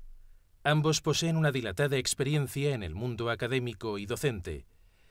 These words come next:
y proporcionan a los estudiantes una elevada confianza frente a los contenidos. Sus obras son verdaderos bestseller, convirtiéndose en los textos líderes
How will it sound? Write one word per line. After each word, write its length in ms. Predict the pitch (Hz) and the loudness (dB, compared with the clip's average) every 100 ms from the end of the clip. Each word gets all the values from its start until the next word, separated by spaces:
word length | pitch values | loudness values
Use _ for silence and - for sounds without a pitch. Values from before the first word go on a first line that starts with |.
| - - | -18 -4
y 140 | 151 | -2
proporcionan 640 | 135 131 123 - 180 139 110 | 0 0 -2 0 0 0 -2
a 80 | |
los 180 | 90 87 | -4 -6
estudiantes 760 | 92 - 123 143 131 131 - - - - - - | -6 -4 -2 -2 0 0 0 -6 -14 -20 -20 -4
una 260 | 160 185 175 | 0 2 4
elevada 400 | 156 170 160 151 | 4 4 2 2
confianza 720 | 151 139 147 170 156 151 139 | 0 0 0 0 0 0 -2
frente 380 | - 135 110 113 | 0 0 0 -4
a 40 | |
los 140 | 101 | -4
contenidos. 800 | - 107 107 90 76 69 69 - _ _ - - - - | -4 -6 -4 -6 -8 -10 -12 -16 _ _ -20 -20 -20 -8
Sus 260 | - 123 | -6 0
obras 420 | 151 147 143 131 - - - | 2 4 2 0 -6 -16 -6
son 340 | - 156 156 156 | 2 6 6 6
verdaderos 600 | 151 135 156 156 131 110 | 4 2 2 2 0 2
bestseller, 640 | 151 151 160 110 80 - - - - - | 2 4 4 2 -2 -10 -20 -20 -20 -6
convirtiéndose 880 | - 131 131 117 190 175 143 - 127 | -2 2 2 2 0 2 2 2 0
en 100 | 101 | -2
los 200 | 87 85 | -4 -2
textos 440 | 156 139 - 117 127 | 0 0 0 -2 -2
líderes 560 | 156 143 135 127 - | 0 2 2 0 -2